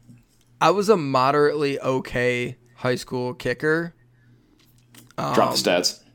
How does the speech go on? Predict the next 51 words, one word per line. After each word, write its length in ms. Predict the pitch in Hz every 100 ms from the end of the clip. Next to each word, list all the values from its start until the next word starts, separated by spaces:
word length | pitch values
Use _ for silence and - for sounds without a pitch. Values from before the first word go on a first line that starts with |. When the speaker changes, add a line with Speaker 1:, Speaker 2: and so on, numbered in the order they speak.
| -
Speaker 2:
Drop 200 | - 101
the 60 | -
stats. 460 | 135 135 135 - - - _ _ _ _ _ _ _ _ -
Speaker 1:
No, 440 | 156 156 151 151
I 120 | 143
mean, 180 | 156 151
I'm, 220 | 147 139 127
uh, 160 | 131 117
I 80 | 135
missed 320 | 131 127 127
a 40 |
few 220 | - 123
extra 240 | 120 - 113
points 600 | 123 127 147 143 - - -
in 160 | 120
a 100 | 120
couple 260 | - 120 127
of 60 |
years. 540 | 123 131 143 143 - - _ -
Speaker 2:
Ah, 300 | - 180 127
who 140 | 110 98
cares? 320 | 95 95 92
Go 120 | 147
Speaker 1:
Like, 80 | 170
Speaker 2:
for 80 | -
two 140 | 135
Speaker 1:
three 80 | 120
Speaker 2:
anyway. 200 | 113 110
Speaker 1:
years. 60 | 113
Speaker 2:
That's 140 | 165
on 80 | 165
the 80 | 120
coach. 300 | 127 110 -
That's 200 | 254 262
on 100 | 175
the 80 | 110
coach. 400 | - 101 92 -
Coach 200 | 131 123
is 80 | 120
a 40 | 110
coward. 460 | 101 95 92 127 - - - - - - - _ -
Speaker 1:
No, 360 | 196 156 131
like, 240 | 131 127 127
it, 220 | 131 120
whatever. 400 | 135 123 101 104
F-, 140 | -
okay, 360 | 131 135 131 104
over 300 | 123 127 131
three 280 | - 135 139
years, 420 | 135 127 127 -
uh, 140 | 120